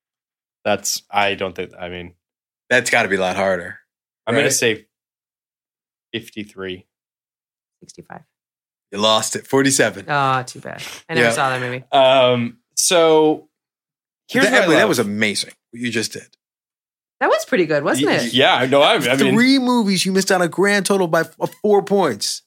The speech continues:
Speaker 2: That's impossible.
Speaker 3: I am a
Speaker 1: That's
Speaker 3: Rotten
Speaker 1: amazing.
Speaker 3: Tomato.
Speaker 2: <laughs>
Speaker 1: Who knew?
Speaker 3: Who knew?
Speaker 2: Fresh. Certified.
Speaker 1: Uh,
Speaker 3: Just
Speaker 1: I
Speaker 3: look
Speaker 1: love
Speaker 3: up
Speaker 1: the,
Speaker 3: hindsight for me
Speaker 1: uh,
Speaker 3: just for fun.
Speaker 2: What's that?
Speaker 3: Look up hindsight for me just for fun.
Speaker 1: Oh, boy.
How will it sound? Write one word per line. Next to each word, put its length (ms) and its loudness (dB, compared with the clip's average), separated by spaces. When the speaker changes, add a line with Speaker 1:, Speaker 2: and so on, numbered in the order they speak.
Speaker 2:
That's 240 0
impossible. 800 -2
Speaker 3:
I 120 -4
am 260 -6
a 80 -6
Speaker 1:
That's 180 -2
Speaker 3:
Rotten 80 0
Speaker 1:
amazing. 320 0
Speaker 3:
Tomato. 300 -6
Speaker 2:
<laughs> 1900 0
Speaker 1:
Who 140 4
knew? 220 2
Speaker 3:
Who 0 -
knew? 300 -6
Speaker 2:
Fresh. 420 0
Certified. 720 0
Speaker 1:
Uh, 320 4
Speaker 3:
Just 140 -10
Speaker 1:
I 120 4
Speaker 3:
look 140 2
Speaker 1:
love 200 4
Speaker 3:
up 60 0
Speaker 1:
the, 160 2
Speaker 3:
hindsight 80 4
for 100 4
me 40 4
Speaker 1:
uh, 40 2
Speaker 3:
just 160 -4
for 80 -10
fun. 280 -12
Speaker 2:
What's 140 -4
that? 220 -4
Speaker 3:
Look 100 -14
up 140 -14
hindsight 340 -16
for 80 -20
me 100 -16
just 240 -20
for 140 -18
fun. 200 -10
Speaker 1:
Oh, 180 -8
boy. 260 -6